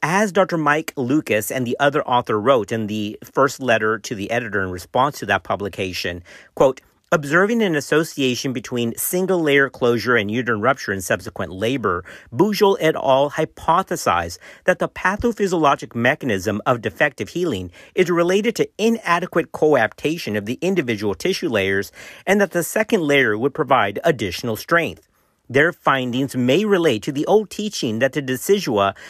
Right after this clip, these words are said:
should not be included in the closure, although this technical aspect was not studied by them, end quote. Did y'all catch that? So in other words, they're saying, "Hey, I get the thought that, ooh, you add a double layer, it's, it's extra strength." But,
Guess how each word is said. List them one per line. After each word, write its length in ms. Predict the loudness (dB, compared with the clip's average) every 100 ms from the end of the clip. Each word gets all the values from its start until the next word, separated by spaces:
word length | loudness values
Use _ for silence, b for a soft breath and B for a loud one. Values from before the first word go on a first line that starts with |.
| B
should 240 | 2 2 4
not 440 | 2 2 2 -2
be 200 | -2 0
included 520 | -2 -4 -6 -4 -6
in 160 | -4 -2
the 80 | -2
closure, 640 | -2 2 4 4 -2 -4 0
although 760 | 0 0 2 2 4 4 0 -6 B B
this 320 | 2 4 4 -6
technical 720 | -8 -4 -2 -2 -2 0 -2 0
aspect 600 | 0 0 -2 -2 -2 -4
was 320 | -2 0 0 0
not 400 | 2 2 2 -4
studied 560 | -6 0 0 -2 -8
by 220 | -2 -2 0
them, 320 | -2 -4 -6 -6
end 180 | -6
quote. 260 | -2 -4 -4
Did 180 | -12 -6
y'all 100 | -4
catch 320 | -2 -4 -2
that? 260 | 0 0 -2 B B
So 120 | -6 0
in 80 |
other 140 | 2 2
words, 220 | -2 -2
they're 100 | -4
saying, 320 | -2 -2 0
"Hey, 220 | 0 0 -2 _ _ _ _ _ -16 -4
I 60 |
get 180 | 2 2
the 60 | 2
thought 320 | 2 2 2
that, 100 | 0
ooh, 140 | 4
you 120 | 4 4
add 140 | 2
a 40 |
double 260 | 2 0 2
layer, 320 | 2 4 4
it's, 180 | 2 -4 -12
it's 220 | -12 -10
extra 260 | -10 -8 -8
strength." 500 | -8 0 0 0 -6 B B B B
But, 460 | -2 2 2 0